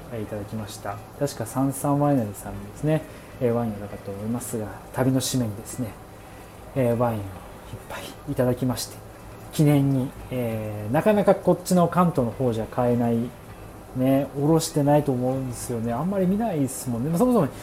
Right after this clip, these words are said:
日本ワイン自体のね、流通がそんなにね、あの、果たしてない部分もありますので、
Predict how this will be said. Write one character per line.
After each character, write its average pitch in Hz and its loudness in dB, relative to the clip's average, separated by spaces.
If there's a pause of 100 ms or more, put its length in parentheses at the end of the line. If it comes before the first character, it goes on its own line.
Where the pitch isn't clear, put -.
(200)
日 170 2
本 202 6
ワ 202 4
イ - 6
ン 202 6
自 190 4
体 170 8
の 120 4
ね、 135 6
流 139 6
通 165 2
が 156 6
そ 165 0
ん 165 2
な 156 4
に 160 4
ね、 170 4 (400)
あ 135 4
の、 127 4
果 127 4
た 143 2
し - -4
て 160 2
な 147 6
い 123 4
部 113 -2
分 110 0
も 107 -4
あ 107 -2
り 110 0
ま 113 0
す - -12
の 101 -6
で、 117 2